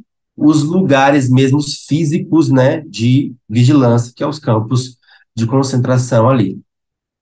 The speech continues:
Aqui nós temos, é, outro, um contexto também de vigilância presente, que é quando a Kitty Pryde, ela volta pro campo de concentração e o sentinela, é, pergunta, né,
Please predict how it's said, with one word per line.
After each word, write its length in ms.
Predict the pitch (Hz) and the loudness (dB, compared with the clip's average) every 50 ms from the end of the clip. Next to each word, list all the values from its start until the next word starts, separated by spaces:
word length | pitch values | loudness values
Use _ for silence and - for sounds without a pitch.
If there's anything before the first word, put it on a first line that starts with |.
| _ _ _ _ _ _ | _ _ _ _ _ _
Aqui 300 | - 139 131 127 170 180 | -4 -4 -4 -2 -2 -2
nós 180 | 180 180 165 160 | 0 0 0 0
temos, 520 | - - 151 151 160 160 147 - - - _ _ _ _ _ _ _ _ | -2 -4 -2 0 0 0 -2 -4 -6 -12 _ _ _ _ _ _ _ _
é, 380 | - 110 110 110 107 104 104 - 113 | -2 0 0 2 2 0 -2 -4 -2
outro, 420 | 127 151 170 165 165 156 147 131 | -2 0 0 0 0 0 0 2
um 200 | 120 123 123 123 | 4 4 4 4
contexto 460 | 131 139 131 127 131 135 151 147 - | 2 0 -2 -2 -2 -2 -2 -2 -4
também 240 | - 127 117 110 113 | -2 0 2 2 2
de 180 | 110 131 165 147 | 2 2 2 2
vigilância 920 | 120 131 131 123 123 123 113 110 104 104 117 131 - - 147 143 - - _ _ | 2 0 0 2 2 2 2 2 2 2 0 -2 -4 -4 -8 -10 -10 -12 _ _
presente, 800 | - 104 110 107 101 95 101 101 101 101 104 104 - 165 - - - - _ _ _ _ | -6 -4 -2 -2 -2 -2 -2 0 0 0 0 -2 -4 -6 -8 -8 -12 -20 _ _ _ _
que 100 | - 135 | -2 -2
é 140 | 127 127 - | -2 0 0
quando 260 | 147 131 123 123 123 | 2 2 4 4 2
a 60 | 120 | 0
Kitty 320 | - - 131 - - - - | 0 -2 -4 -6 -6 -6 -2
Pryde, 380 | 120 117 110 110 110 107 113 | 0 2 2 2 2 2 2
ela 140 | 113 123 127 | 2 2 2
volta 360 | 117 110 117 139 156 - - | 2 0 0 -2 -2 -4 -6
pro 160 | - - 120 | -10 -8 -8
campo 320 | 127 - 120 113 113 - 113 | -4 -2 -2 -2 0 -2 -4
de 120 | 110 - | -6 -6
concentração 880 | - 117 110 110 - 113 110 - 107 120 123 - - 127 131 147 170 170 139 | -4 -4 -4 -2 -2 -4 -2 -2 -2 -2 -2 -2 0 0 2 2 2 2 2
e 120 | 139 151 | 2 2
o 60 | 165 | 2
sentinela, 1000 | 156 - 147 135 131 123 127 131 113 110 101 101 113 147 160 147 113 101 - - _ _ _ _ _ _ _ - | 0 0 0 -2 -2 -2 -2 -4 -4 -2 0 2 2 2 2 2 0 -2 -4 -8 _ _ _ _ _ _ _ -4
é, 920 | 113 113 113 110 101 113 113 110 110 110 110 107 107 104 104 101 98 98 - | -2 0 0 0 0 -2 -2 -2 0 0 0 0 0 0 -2 -2 -4 -4 -2
pergunta, 580 | - 160 160 147 131 143 165 190 190 170 123 110 | 0 0 2 2 2 2 2 2 2 2 2 2
né, 260 | 110 127 170 170 | 2 0 -2 -4